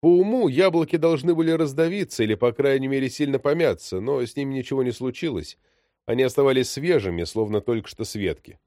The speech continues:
Так и хочется впиться в румяный бок, но останавливает мысль, что одно из яблок отравлено, и никак не угадать, какое. За стеной заливисто храпела Клавка. Интересно, зачем ей понадобилось его поить?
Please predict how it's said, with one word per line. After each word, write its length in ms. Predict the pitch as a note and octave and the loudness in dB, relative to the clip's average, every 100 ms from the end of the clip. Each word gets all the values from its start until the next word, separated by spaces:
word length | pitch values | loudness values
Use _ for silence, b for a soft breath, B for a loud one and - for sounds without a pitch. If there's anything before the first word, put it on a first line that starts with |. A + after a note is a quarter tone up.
| _ _ _ _ _ _ _ _ | _ _ _ _ _ _ _ _
Так 200 | F#3+ G3 | -6 -4
и 40 | |
хочется 520 | F3+ G#3+ - A#2+ - A#2 | -2 0 0 -2 -4 -6
впиться 440 | - B2+ - A2 | -4 -6 -4 -6
в 80 | G#2 | -2
румяный 440 | B2+ B2 A#2 A#2 | 0 2 0 0
бок, 280 | G#2+ E2+ - | -2 -4 -2
но 120 | G#2+ | -2
останавливает 760 | A2+ - C3+ C#3 C3 C3+ C#3 E3 | -2 0 2 2 2 -2 -2 -4
мысль, 480 | F3+ C3+ - D2 - _ _ _ _ _ | -4 -4 -6 -8 -12 _ _ _ _ _
что 240 | - B2 | -2 4
одно 280 | A2+ A2+ C#3 | 4 4 4
из 160 | B2+ G2+ | 2 2
яблок 400 | A#2+ A#2 A2+ B2 | 0 2 -2 -2
отравлено, 580 | A2+ E3 C3 E2+ D#2 D#2 | 0 2 0 0 -6 -6
и 160 | A2 | -2
никак 300 | A#2 A#2 G#2+ | 0 0 0
не 80 | A#2 | -2
угадать, 400 | A#2 A#2+ A2+ G2+ | 2 4 2 0
какое. 480 | A#2+ - A2+ D2 - _ _ _ _ _ _ _ _ _ _ _ - | -4 -2 -2 -2 -8 _ _ _ _ _ _ _ _ _ _ _ -12
За 200 | F#2 A2 | -4 -4
стеной 400 | - A2 B2+ E3+ | -2 0 2 2
заливисто 580 | B2 A2+ A2+ C3 A#2+ A#2+ | 4 2 2 -2 -4 -6
храпела 480 | - G2+ - F#2 F#2 | -2 -2 -2 -4 -4
Клавка. 580 | - D#2+ C#2 - _ _ _ _ _ _ _ _ _ _ _ _ _ _ | -6 -6 -6 -12 _ _ _ _ _ _ _ _ _ _ _ _ _ _
Интересно, 460 | G#2 G2+ G#2+ F2+ F#2 | -8 -2 0 0 -2
зачем 320 | G#2 - C3+ | -2 0 0
ей 100 | B2 | 0
понадобилось 580 | B2+ B2+ A#2 G#2+ G#2 - | 2 2 2 0 -4 -2
его 160 | G#2 | -4
поить? 480 | G2 A#2 F#2+ C#2 - | -2 -2 -4 -8 -18